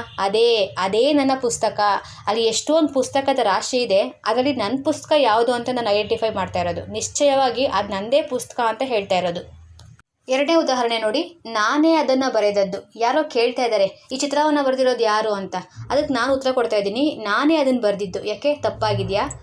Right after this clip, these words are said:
ಅಥವಾ ಏನಾದರೂ ಅದ್ರ ಬಗ್ಗೆ ಹೇಳ್ಬೇಕಾಗಿತ್ತಾ? ಈ ಥರ ಮಾತನ್ನ ಪ್ರಾರಂಭ ಮಾಡ್ತೀವಿ.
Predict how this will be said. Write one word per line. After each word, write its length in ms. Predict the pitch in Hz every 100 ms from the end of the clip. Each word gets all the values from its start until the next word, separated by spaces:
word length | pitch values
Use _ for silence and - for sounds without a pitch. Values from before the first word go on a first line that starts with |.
| - -
ಅಥವಾ 200 | 247 285
ಏನಾದರೂ 300 | 277 262 277
ಅದ್ರ 120 | 285 262
ಬಗ್ಗೆ 240 | 233 240
ಹೇಳ್ಬೇಕಾಗಿತ್ತಾ? 800 | 220 226 226 202 196 196 262 262
ಈ 120 | 262 294
ಥರ 160 | 311 226
ಮಾತನ್ನ 520 | 285 226 220 240 262 269
ಪ್ರಾರಂಭ 300 | 226 214 208
ಮಾಡ್ತೀವಿ. 520 | 202 180 - 180 170